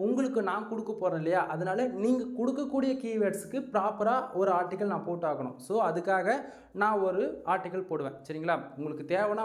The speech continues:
ஒரு ஆர்டிக்கிள் வாங்குங்க, இல்லையா ரெண்டு ஆர்டிக்கிள் வாங்குங்க. ஆனா பேக்லிங்க் கம்பல்சரி ஃப்ரீ தான். So உங்க வெப்சைட்ல நீங்க வந்து ஏதாவது ஏ ஐ வெப்சைட் யூஸ் பண்ணி நீங்க வந்து ஆர்டிக்கிள் மேக் பண்ணி போட்டுட்டீங்க அப்படின்னும் போது அந்த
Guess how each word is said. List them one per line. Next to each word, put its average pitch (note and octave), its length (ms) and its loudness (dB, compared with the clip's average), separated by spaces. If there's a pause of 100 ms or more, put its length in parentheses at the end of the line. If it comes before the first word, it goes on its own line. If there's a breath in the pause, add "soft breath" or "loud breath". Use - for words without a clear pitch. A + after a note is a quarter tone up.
(120)
ஒரு F#3 160 2
ஆர்டிக்கிள் F#3+ 380 0
வாங்குங்க, D#3+ 320 0 (200)
இல்லையா F3+ 300 0
ரெண்டு E3 220 0
ஆர்டிக்கிள் D#3 380 0
வாங்குங்க. C#3 300 0 (420 loud breath)
ஆனா G#3+ 140 2 (320)
பேக்லிங்க் C4 460 -2 (100)
கம்பல்சரி F#3+ 600 -4
ஃப்ரீ F#3 180 -6 (120)
தான். D#3 140 -2 (360 loud breath)
So A#3 100 4 (300)
உங்க A#3+ 240 2 (200)
வெப்சைட்ல B3 400 2
நீங்க G#3 160 2
வந்து G3+ 140 0 (100)
ஏதாவது G3+ 320 2 (180)
ஏ F#3+ 40 2 (120)
ஐ G3+ 100 2
வெப்சைட் F3 380 -2
யூஸ் E3+ 180 -4
பண்ணி F3 240 -2
நீங்க D#3+ 140 -4
வந்து D#3+ 140 -2 (100)
ஆர்டிக்கிள் E3 380 -6
மேக் D#3 180 -2
பண்ணி D#3+ 240 -4
போட்டுட்டீங்க D3+ 420 -4 (220)
அப்படின்னும் D3 320 -4
போது G3+ 120 2 (140)
அந்த G3 160 -2